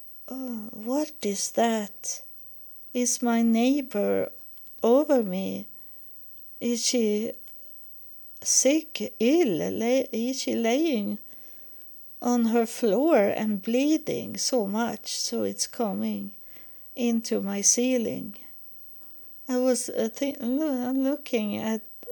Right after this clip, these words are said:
the spot and, and was thinking what it was. And then suddenly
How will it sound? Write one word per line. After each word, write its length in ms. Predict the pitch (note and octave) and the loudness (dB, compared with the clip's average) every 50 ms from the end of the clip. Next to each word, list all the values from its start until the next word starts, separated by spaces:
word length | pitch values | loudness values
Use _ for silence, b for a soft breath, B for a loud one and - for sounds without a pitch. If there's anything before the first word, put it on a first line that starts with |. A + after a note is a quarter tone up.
| - - | -14 -10
the 200 | A3+ B3 A#3+ A3+ | -6 -4 -2 -2
spot 560 | - - - - A3+ A3+ A3 A#3 A#3 - - | -2 -4 -6 -2 -2 0 0 -2 -4 -6 -6
and, 320 | G#3+ G#3 G3+ G3+ G3+ G3 - - B B B B B B B B B B B B B B B B B B B B - - - - - - D#4 D4+ D#4+ F4 | -6 -6 -6 -6 -10 -12 -12 -16 B B B B B B B B B B B B B B B B B B B B -20 -20 -20 -20 -18 -18 -18 -16 -14 -10
and 280 | - G#3+ A3 A3+ A3 G#3+ | -6 -4 -2 -2 -2 0
was 240 | A3+ A#3 A3+ - - | 0 0 0 0 2
thinking 500 | - A#3+ B3 C4 B3+ - G#3 F#3 F#3 G3 | 2 2 0 0 -2 -4 -4 -4 -4 -2
what 340 | A3 A3 A3 - - - - - | -4 -4 -4 -6 -10 -14 -8 -6
it 240 | A3 G#3 - - | -6 -6 -4 -2
was. 640 | G#3+ B3 D#4+ D#4 G#3 - - - - - - - - - B B B B B B B B B B - | 0 2 4 4 2 0 -2 -2 -2 -2 -2 -4 -6 -10 B B B B B B B B B B -2
And 240 | B3 B3+ B3 A#3+ A#3+ | 2 2 4 4 6
then 300 | C4+ C4+ C4 B3+ C4+ C#4+ | 6 6 6 6 4 2
suddenly 760 | C#4 - - C4+ B3+ B3 B3 A#3+ A3 G3+ G3+ G3+ G3+ - | 2 2 4 4 4 4 2 2 2 2 0 0 -2 -4